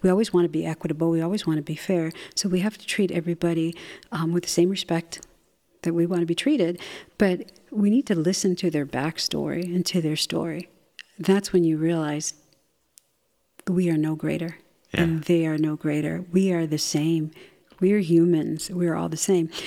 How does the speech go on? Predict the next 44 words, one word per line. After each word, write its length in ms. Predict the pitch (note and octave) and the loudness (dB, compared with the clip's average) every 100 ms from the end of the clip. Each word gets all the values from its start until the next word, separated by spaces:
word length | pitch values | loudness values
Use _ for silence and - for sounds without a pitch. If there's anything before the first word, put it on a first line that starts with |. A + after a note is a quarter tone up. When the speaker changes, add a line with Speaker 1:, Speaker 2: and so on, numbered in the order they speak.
| - - - | -12 -6 2
Speaker 1:
And 140 | G3 | 4
the 80 | F#3+ | 4
more 380 | F#3 G3 A3+ A#3+ | 4 2 0 0
we 160 | F#3+ | -2
practice 500 | F3+ E3+ E3 - E3+ | -2 -4 -4 -2 -2
that 220 | - D#3 | -2 -2
love 200 | D#3+ E3+ | 0 0
and 140 | E3+ D#3 | 0 -2
kindness, 640 | - D3+ E3+ G#3 A3+ - - - _ | -2 0 2 2 -2 -6 -12 -20 _
you 140 | F#3+ E3 | 2 2
know, 260 | D#3 F#3 - - | 2 -2 -6 -8
I 80 | G#3 | -2
remember 300 | F3 F#3+ F#3 | 2 2 2
talking 340 | F3 F#3 E3+ F3 | 0 -2 0 0
to, 160 | F3 | 2
once 300 | E3 E3 E3+ | 2 2 0
to, 300 | - F3+ E3+ F3+ | -2 -2 -2 -4
um, 560 | E3+ D#3+ D#3+ F3 G3+ C#4+ | -4 -4 -4 -6 -6 -4
a 60 | |
coworker, 460 | F3+ G#3 G3 F3+ F3 | 0 2 2 2 2
and 120 | D#3 | 0
I 40 | D#3 | 0
said, 180 | F3 | -2
"You 80 | F3 | 0
know 100 | F3+ | 2
what? 120 | G3 F#3 | 0 0
You're 140 | F#3+ | 0
gonna 160 | G3 E3 | 0 0
fake 280 | - E3+ | 0 -2
it 60 | E3+ | -2
till 140 | - E3 | -2 0
you 80 | |
make 260 | D#3 D#3+ F3 | 2 0 -2
it, 240 | F#3 - - - - - - - _ - | -6 -8 -16 -20 -20 -20 -20 -20 _ -2
because 340 | F3+ - F3+ | -2 0 -2
this 160 | - E3+ | 0 0
is 120 | E3 | 0
a 40 | D#3 | 0
human 360 | D#3 E3 D3+ | 2 2 2
being 200 | D3+ D#3 | 2 2
that 140 | D3+ - | 2 -2
needs 240 | D#3+ - | -4 -4
your 100 | E3 | -4
help." 320 | D3+ F3+ E3+ | -2 -4 -6